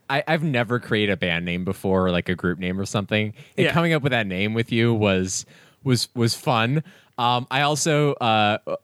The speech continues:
Speaker 1: love the text messages I was getting from my girlfriend, who was in the room right behind me,
Speaker 2: <laughs>
Speaker 1: listening to these names. And some of them she's like,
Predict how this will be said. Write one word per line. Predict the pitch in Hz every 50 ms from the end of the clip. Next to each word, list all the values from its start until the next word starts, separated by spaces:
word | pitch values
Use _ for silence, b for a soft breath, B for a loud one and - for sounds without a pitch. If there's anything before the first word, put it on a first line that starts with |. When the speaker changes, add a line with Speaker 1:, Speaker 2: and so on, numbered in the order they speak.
| -
Speaker 1:
love | 139 143 127 127 139 160 185 214 185 147
the | 147 143
text | - - 170 165 160 - -
messages | 110 104 101 - 110 98 85 98 95 95 92 82 -
I | - 110
was | 101 110 101
getting | 87 - 117 117 120 117 110 110 110 110
from | - - - 113 104 104 101
my | 98 95
girlfriend, | 92 107 110 107 101 - - 107 98 95 92 98
who | 104 104
was | 101 101 95 -
in | 107
the | 101 98
room | 92 95 107 104 98 101
right | 110 120 127 -
behind | - 98 - - 123 123 120 104 95
me, | - - 85 - 392 - - 381
Speaker 2:
<laughs> | - - - 349
Speaker 1:
listening | - - 208 214 - 220 190 170 156 147
to | - 147
these | 104 113 107 104 -
names. | 101 95 95 98 98 95 92 -
And | - 135 135
some | - 226 233
of | 226 190
them | 180 165 147
she's | - 135 117 98
like, | 107 98 90